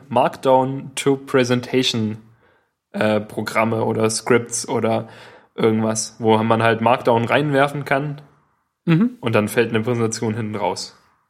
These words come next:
Speaker 2: Okay. Und du hast alle ausprobiert?
Speaker 1: Ich hab einige ausprobiert und mir ein bisschen angeguckt und so. Weil
Speaker 2: Wie
Speaker 1: unsere,
Speaker 2: heißt das bekannteste?
Speaker 1: unsere übereifrigen Hörer uns da ja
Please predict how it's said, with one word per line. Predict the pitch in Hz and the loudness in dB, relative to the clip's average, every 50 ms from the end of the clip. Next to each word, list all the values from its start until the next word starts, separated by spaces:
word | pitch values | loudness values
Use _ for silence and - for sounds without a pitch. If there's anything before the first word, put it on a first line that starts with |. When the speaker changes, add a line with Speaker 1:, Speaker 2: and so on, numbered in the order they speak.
| _ _ _ _ _ _ _ _ _ _ _ _ _ _ _ _ | _ _ _ _ _ _ _ _ _ _ _ _ _ _ _ _
Speaker 2:
Okay. | - 156 139 131 - - 139 131 160 190 - - _ _ _ _ _ _ _ _ _ _ _ _ _ _ _ _ _ _ _ _ _ _ _ _ | -2 0 0 0 0 0 0 0 0 -2 -6 -12 _ _ _ _ _ _ _ _ _ _ _ _ _ _ _ _ _ _ _ _ _ _ _ _
Und | - 147 143 131 | 2 2 2 4
du | 139 143 | 4 2
hast | 147 151 - 151 | 2 2 2 0
alle | 160 147 151 | 0 2 2
ausprobiert? | 151 165 160 - - 131 135 147 175 185 - - _ _ _ _ _ _ _ _ _ _ _ _ _ _ _ _ _ _ _ _ _ _ _ | 2 0 -2 -4 -6 -4 -2 -2 -2 -4 -8 -14 _ _ _ _ _ _ _ _ _ _ _ _ _ _ _ _ _ _ _ _ _ _ _
Speaker 1:
Ich | _ 131 | _ -10
hab | 123 120 - - | -10 -10 -6 -4
einige | - 147 151 156 147 123 123 120 | -2 -2 -2 -2 0 2 2 4
ausprobiert | 127 135 135 - 139 127 127 131 139 135 | 4 2 2 0 -2 0 0 0 0 0
und | 135 120 - | -2 -4 -2
mir | 131 123 | -2 -2
ein | 120 | -2
bisschen | 123 120 - 120 | -2 -4 -4 -4
angeguckt | 120 123 127 123 127 127 - 143 131 131 - | -4 -4 -4 -4 -6 -4 -4 -4 -4 -4 -6
und | - 123 120 | -8 -6 -4
so. | 120 123 120 120 120 - - _ _ _ _ _ _ _ _ _ _ _ - | -2 -2 -2 -2 -4 -12 -20 _ _ _ _ _ _ _ _ _ _ _ 2
Weil | 135 123 127 | 2 4 4
Speaker 2:
Wie | 131 | 4
Speaker 1:
unsere, | 131 147 147 156 | 4 4 4 4
Speaker 2:
heißt | 147 117 120 | 4 4 2
das | 117 123 | 2 2
bekannteste? | 120 139 - - 143 151 151 - 180 - - - 214 - | 0 -2 -2 -2 -2 -2 -4 -4 -8 -8 -2 -2 -2 0
Speaker 1:
unsere | 117 113 117 107 113 113 113 117 113 - - - - - - - _ - - | -2 -4 -6 -6 -4 -4 -4 -6 -8 -12 -18 -20 -20 -20 -20 -20 _ -8 -6
übereifrigen | 143 135 131 127 - 123 127 127 - - 123 113 113 107 110 | -2 2 2 2 4 4 2 2 0 -2 -4 -4 -4 -2 2
Hörer | 139 143 143 127 117 110 | 2 4 4 4 4 4
uns | 110 107 - | 2 -2 -4
da | - 117 110 | -6 -4 -2
ja | 110 110 110 110 110 | 0 0 0 0 -2